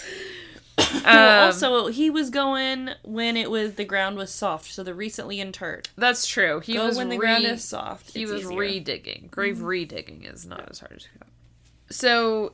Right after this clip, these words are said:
Speaker 2: in the event of a strike, what would have happened is that Anna's body would have been likely taken to the large, popular, uh, cemetery, A K A Resurrection Cemetery,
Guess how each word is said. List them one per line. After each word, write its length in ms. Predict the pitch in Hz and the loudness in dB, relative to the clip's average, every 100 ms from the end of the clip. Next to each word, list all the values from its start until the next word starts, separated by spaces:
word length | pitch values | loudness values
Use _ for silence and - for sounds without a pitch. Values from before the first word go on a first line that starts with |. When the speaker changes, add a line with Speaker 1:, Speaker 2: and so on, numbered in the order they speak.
| - | -2
Speaker 2:
in 160 | 233 | -2
the 140 | 214 226 | 0 0
event 360 | 220 311 539 | 2 2 2
of 120 | 240 202 | 0 -2
a 60 | |
strike, 420 | - - 170 170 | -4 -2 0 0
what 140 | 180 175 | -2 0
would 120 | 185 | 0
have 220 | 180 - | 0 2
happened 640 | 202 208 165 160 160 170 - | 4 4 0 -8 -10 -12 -6
is 280 | 180 175 170 | -4 -4 -2
that 260 | 170 160 170 | -2 -2 -6
Anna's 320 | 185 196 190 | -4 -6 -8
body 440 | - 165 175 180 | -6 0 0 0
would 180 | 170 170 | -6 -6
have 140 | 170 - | -6 -6
been 360 | 170 165 170 - - - | -8 -8 -18 -20 -20 -8
likely 540 | 170 220 240 247 240 | 0 0 0 -8 -8
taken 640 | 233 185 165 175 175 180 - | -6 -6 -4 -6 -6 -10 -14
to 760 | - - 160 156 151 151 156 - _ _ _ _ | -12 -8 -6 -6 -8 -8 -12 -16 _ _ _ _
the 140 | 165 160 | -16 -10
large, 800 | 170 202 220 208 185 - - - _ | -2 4 4 2 -2 -10 -12 -14 _
popular, 1000 | - 196 190 - 170 165 165 160 160 170 - _ _ _ _ _ _ - | -12 -8 -8 -8 -8 -6 -6 -6 -6 -10 -18 _ _ _ _ _ _ -12
uh, 260 | 160 156 - | -8 -8 -10
cemetery, 880 | - 160 160 151 151 151 165 202 _ _ - | -12 -12 -10 -10 -8 -8 -10 -12 _ _ -18
A 100 | 156 | -18
K 160 | - | -14
A 260 | 156 156 165 _ - | -12 -12 -14 _ -16
Resurrection 560 | 165 151 202 285 - 220 | -12 -4 -2 -2 -4 -10
Cemetery, 800 | 190 165 - 160 151 160 220 | -10 -12 -12 -8 -8 -6 -8